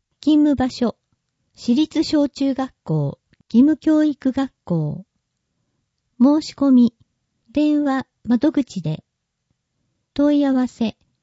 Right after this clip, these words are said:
学校管理課。電話、三零六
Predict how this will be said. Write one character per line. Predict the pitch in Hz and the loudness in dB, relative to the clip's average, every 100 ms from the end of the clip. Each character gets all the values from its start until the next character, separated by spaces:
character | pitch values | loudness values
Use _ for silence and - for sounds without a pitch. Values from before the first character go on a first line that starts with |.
| _ _ _ - | _ _ _ -6
学 | 226 - | -6 -2
校 | 302 311 | -2 -2
管 | - 294 269 | -2 0 2
理 | 254 | 0
課。 | - 240 - _ _ _ _ _ _ - | -6 -10 -10 _ _ _ _ _ _ -4
電 | 220 285 285 | 0 2 2
話、 | 277 262 - _ _ _ | 0 -4 -8 _ _ _
三 | - 311 302 | -2 0 2
零 | 320 294 | 0 0
六 | 190 180 - 214 | -2 -4 -4 -6